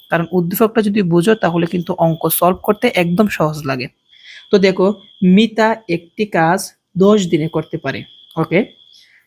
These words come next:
রিতা সে কাজ, মানে মিতা যে কাজটা করে দশ দিনে, ঠিক সেম পরিমাণ কাজ রিতা পনেরো দিনে করতে পারে। তার মানে যে কাজটা মিতা দশ দিনে করে, ওই কাজটা রিতা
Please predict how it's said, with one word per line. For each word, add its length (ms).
রিতা 500
সে 280
কাজ, 260
মানে 220
মিতা 420
যে 180
কাজটা 460
করে 280
দশ 280
দিনে, 240
ঠিক 120
সেম 380
পরিমাণ 440
কাজ 320
রিতা 320
পনেরো 300
দিনে 200
করতে 280
পারে। 220
তার 100
মানে 180
যে 180
কাজটা 360
মিতা 240
দশ 260
দিনে 240
করে, 220
ওই 160
কাজটা 360
রিতা 300